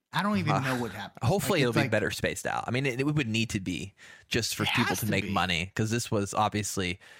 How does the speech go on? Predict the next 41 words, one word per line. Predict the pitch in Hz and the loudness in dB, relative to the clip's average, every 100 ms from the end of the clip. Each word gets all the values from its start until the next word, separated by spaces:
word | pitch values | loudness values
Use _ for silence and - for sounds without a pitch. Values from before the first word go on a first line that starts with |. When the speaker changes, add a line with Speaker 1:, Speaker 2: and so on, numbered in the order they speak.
| - - - | -20 -16 -2
Speaker 2:
I | 123 | 0
mean, | 131 127 | 0 -2
uh, | 107 92 82 | -4 -4 -2
like, | 95 107 | 0 0
for | - 131 | 0 0
example, | 110 120 110 110 101 | 0 0 0 0 0
Immortals, | 117 113 113 104 101 - | 0 2 2 2 -2 -2
uh, | 104 98 76 76 76 73 - | 0 2 2 2 2 0 0
of | 101 | 2
Avium | 104 104 104 101 | 2 2 0 0
or | |
whatever, | 104 101 | 0 2
Speaker 1:
Terra- | 104 101 | 2 2
Speaker 2:
which | |
is | 101 | 2
a | |
Speaker 1:
yeah. | 104 117 | 0 2
Speaker 2:
good | 113 110 | 2 2
game, | 110 104 98 92 95 - | 2 2 2 0 -4 -2
like, | 98 92 92 - | 2 2 0 -4
it | 92 107 | -4 -2
ha-, | - 87 90 - _ | 0 0 -2 -6 _
fired | 104 98 92 - | 2 2 0 -2
fifty | 104 95 | -2 -2
percent | 95 - | -2 -2
of | 101 | -2
its | 92 | -4
studio. | - 98 110 113 | -2 0 2 2
And | - 107 | 2 0
it, | 80 | 0
I | 110 | 0
mean, | 110 110 | 2 2
I | 107 | 2
honestly | 95 101 98 98 | 2 0 0 -2
think | 95 92 | 0 -2
it | 87 | -4
just | 92 | -2
has | 85 85 | -2 -2
to | - | -2
do | 92 85 | -4 -4
because, | 92 98 92 - - | -2 -2 -2 -6 -10